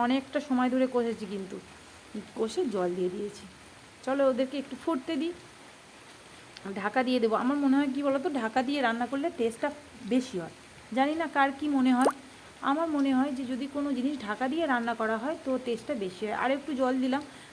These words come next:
পাশে থেকে আমার যা বলছিল যে জল কম হয়েছে, যেহেতু দে-, দেশি মোরগের মাংস, জলটা কম হয়েছে, তাই আরও একটু জল দিয়ে দিলাম। দেখো এখন একেবারেই সন্ধ্যা হয়ে গিয়েছে, আরও একটা ট্রেন এসে গিয়েছে। আমি বলি না যে আমার বাড়িটা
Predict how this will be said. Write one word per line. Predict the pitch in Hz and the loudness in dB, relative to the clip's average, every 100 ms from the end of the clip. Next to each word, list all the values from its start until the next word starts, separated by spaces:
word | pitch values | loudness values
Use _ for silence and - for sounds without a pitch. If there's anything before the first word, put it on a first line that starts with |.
| - | -2
পাশে | 269 294 | 0 0
থেকে | 269 285 | -4 -2
আমার | 285 | -2
যা | 240 254 247 | 0 0 0
বলছিল | 294 285 277 254 | -4 -2 -2 -2
যে | 277 | 0
জল | 247 233 233 | 0 0 0
কম | 240 240 | 0 2
হয়েছে, | 233 233 214 | 0 -2 -4
যেহেতু | 277 285 254 | -4 -2 -2
দে-, | 262 - | -4 -4
দেশি | 262 262 320 | -4 -2 -2
মোরগের | 294 269 254 240 | 0 0 0 0
মাংস, | 220 214 330 392 294 220 | -2 -4 -4 -4 -2 0
জলটা | 214 214 | 0 0
কম | 233 220 226 | -2 -2 0
হয়েছে, | 233 240 359 | -2 -2 -4
তাই | 320 - | -2 -2
আরও | 208 226 | -2 -2
একটু | 302 214 | -4 -2
জল | 180 180 | -2 0
দিয়ে | 180 | -2
দিলাম। | 190 185 - - - - | -4 -12 -16 -20 -16 -4
দেখো | 302 330 302 | 0 2 0
এখন | 330 277 | 0 -2
একেবারেই | 269 294 302 311 | 0 0 -2 -2
সন্ধ্যা | 302 294 294 | -2 0 0
হয়ে | 294 262 | 0 -2
গিয়েছে, | 294 294 349 - | -4 0 0 4
আরও | 226 294 | 4 4
একটা | 330 320 277 | 2 -4 -2
ট্রেন | 294 285 | 2 2
এসে | 285 294 | 0 -2
গিয়েছে। | 269 277 302 339 - - - - | -2 -2 -4 -12 -14 -20 -8 -4
আমি | 302 277 | -2 0
বলি | 285 381 | 0 2
না | 403 233 | 0 0
যে | 262 | 0
আমার | 254 285 247 240 | 2 2 4 4
বাড়িটা | 240 254 | 4 0